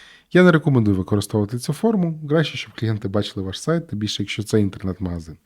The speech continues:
Воно як є така можливість, але на ній зупинятись ми не будемо. І, власне, додатки. Якщо у вас є додаток,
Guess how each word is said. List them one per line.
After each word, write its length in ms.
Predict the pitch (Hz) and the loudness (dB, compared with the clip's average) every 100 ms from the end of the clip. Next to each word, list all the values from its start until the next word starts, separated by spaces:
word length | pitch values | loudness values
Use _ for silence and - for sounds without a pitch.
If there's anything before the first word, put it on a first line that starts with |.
| _ - - - _ - | _ -20 -20 -20 _ 0
Воно 200 | 156 160 | 4 6
як 160 | 156 | 6
є 140 | 127 120 | 8 4
така 260 | 113 117 | 4 -2
можливість, 480 | 156 160 208 240 - | 0 2 0 -2 -2
але 100 | 127 | -2
на 100 | 117 | 0
ній 140 | 131 147 | 0 -2
зупинятись 640 | 107 110 110 110 117 - | -4 -2 -2 -2 -10 -6
ми 120 | 113 | -2
не 120 | 127 | -2
будемо. 500 | 104 90 85 85 85 82 _ _ _ _ _ _ _ _ _ _ _ _ _ _ _ _ _ _ _ _ _ - | -2 -4 -8 -6 -10 -12 _ _ _ _ _ _ _ _ _ _ _ _ _ _ _ _ _ _ _ _ _ -4
І, 160 | 190 | 0
власне, 540 | 165 139 147 - 127 120 - _ _ | 2 2 2 0 -4 -4 -12 _ _
додатки. 520 | 113 131 92 85 - - _ _ _ _ _ _ _ _ _ _ - | 0 0 0 -6 -14 -20 _ _ _ _ _ _ _ _ _ _ -6
Якщо 340 | 123 - 180 | -6 -2 2
у 80 | 160 | 2
вас 320 | 127 117 - | 2 0 -4
є 280 | 104 101 85 85 _ - | -4 -4 -4 -14 _ -6
додаток, 640 | 117 123 92 87 147 147 | 0 0 0 -4 -8 -12